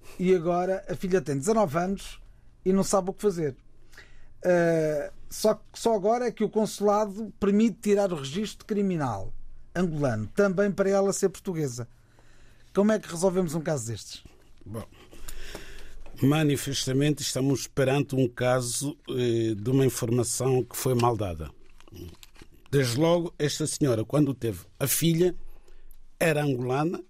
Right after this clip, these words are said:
Speaker 2: e, ao que parece, continua angolana, logo a filha não podia ser portuguesa, só pelo facto de ter nascido no Hospital Amadora Sintra.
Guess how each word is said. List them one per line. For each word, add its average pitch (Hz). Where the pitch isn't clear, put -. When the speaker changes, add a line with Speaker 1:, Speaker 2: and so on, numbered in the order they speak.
Speaker 2:
e, 139
ao 143
que -
parece, 131
continua 143
angolana, 135
logo 147
a 131
filha 151
não 139
podia 131
ser 135
portuguesa, 98
só 123
pelo 131
facto 151
de -
ter 143
nascido 135
no 131
Hospital 127
Amadora 123
Sintra. -